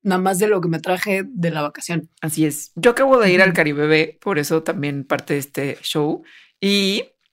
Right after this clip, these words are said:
Speaker 2: ayer fui a probarme ropa a una tienda, ya no en el Caribebé, sino en el D F. <laughs> Y el probador que, o sea, me pasó eso, pero <laughs> que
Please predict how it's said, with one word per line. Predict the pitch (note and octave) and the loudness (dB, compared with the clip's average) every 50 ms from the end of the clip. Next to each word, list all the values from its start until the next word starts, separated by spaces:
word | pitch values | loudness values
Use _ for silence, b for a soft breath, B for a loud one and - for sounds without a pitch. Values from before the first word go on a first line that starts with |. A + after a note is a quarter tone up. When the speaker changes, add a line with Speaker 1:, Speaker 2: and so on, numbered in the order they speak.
| _ _ _ - - | _ _ _ -8 -2
Speaker 2:
ayer | - E3+ D#3+ E3+ F3 F3 E3+ | 0 2 4 4 2 2 0
fui | - E3+ F3 F3 E3+ | 0 0 2 2 4
a | E3+ E3+ E3 D3+ D3 | 4 4 2 0 0
probarme | - - D3 D3+ D3 D#3 D#3+ | 0 0 0 2 2 0 -2
ropa | D3 D#3 C#3+ - D#3+ D3 | -2 -2 0 2 2 2
a | C#3+ C#3+ | 2 2
una | D3 D3 D3 - | 0 -2 -4 -4
tienda, | D3 C#3+ C#3+ D3 C#3+ C#3+ - - | -4 -2 0 2 2 2 0 -2
ya | C#3 C3+ D3+ D3 | -2 0 0 0
no | D3 D3 C#3+ | 2 0 -2
en | C#3+ D3 | -2 -2
el | C#3 | -2
Caribebé, | - - C#3 B2+ B2+ B2+ B2+ B2+ D#3 | -4 -4 -4 -4 -4 -2 -2 -2 -2
sino | - - - G#3+ - | -2 -4 -6 -4 -4
en | - G#3 | -6 -6
el | G3+ F#3+ | -6 -4
D | F3+ F#3+ - | -6 -4 -2
F. | A3+ - - G#3+ C4 F4+ | -2 0 0 0 0 0
<laughs> | - - - - - - - - - G4 F4+ - - G#4 - - - - - G#4 F#4+ - - | -2 -4 -6 -8 -8 -10 -10 -8 -8 -8 -8 -8 -12 -18 -12 -6 -2 -2 0 0 -2 -2 -2
Y | - F4+ F4 | 2 4 4
el | E4+ D#4+ D4 | 4 4 4
probador | E4 E4+ D#4 D4 D4 D4 D4 D4+ D#4 | 4 6 6 8 8 8 6 6 4
que, | D4+ F4+ F4 C#4+ - | 2 2 2 4 4
o | D4 C4+ | 4 4
sea, | C#4 C#4 | 4 4
me | C4+ C4+ B3+ | 4 4 4
pasó | - C4+ C4 C4+ C4+ C4+ | 4 4 6 6 4 4
eso, | C4 B3+ C4 C4 - | 6 4 4 2 4
pero | - C4 A#3 C#4+ | 6 6 6 6
<laughs> | |
que | - - E4+ - E4+ D4 - A#4+ A4+ C#5 A#4+ A4 - - - - G#4+ G#4+ - - A#4+ B4+ - - A#4 A#4 - - A#4 | 4 2 2 2 2 0 0 0 0 -2 -4 -2 -4 -4 -2 -2 -4 -4 0 -2 -2 0 0 0 -2 -2 0 4 4